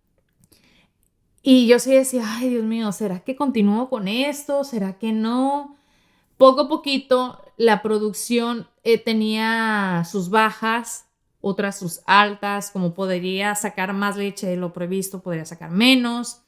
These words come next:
A veces yo decía, "Es que quiero tomarme una cerveza". Ustedes saben, o, o los que me conocen o han escuchado mis, mis podcasts anteriores o me siguen en las redes, saben que yo soy cervecera, a mí me gusta, ¿no?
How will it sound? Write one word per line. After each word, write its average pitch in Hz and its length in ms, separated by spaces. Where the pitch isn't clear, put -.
A 202 140
veces 220 280
yo 233 120
decía, 220 680
"Es 202 220
que 254 720
quiero 214 180
tomarme 226 300
una 285 120
cerveza". 208 540
Ustedes 196 280
saben, 247 520
o, 208 200
o 208 120
los 196 140
que 214 80
me 196 140
conocen 220 500
o 202 80
han 190 140
escuchado 202 340
mis, 214 320
mis 180 180
podcasts 202 460
anteriores 190 640
o 175 60
me 170 100
siguen 202 200
en 202 40
las 196 80
redes, 202 200
saben 214 280
que 202 100
yo 185 100
soy 196 140
cervecera, 196 560
a 170 40
mí 165 60
me 196 180
gusta, 240 400
¿no? 208 280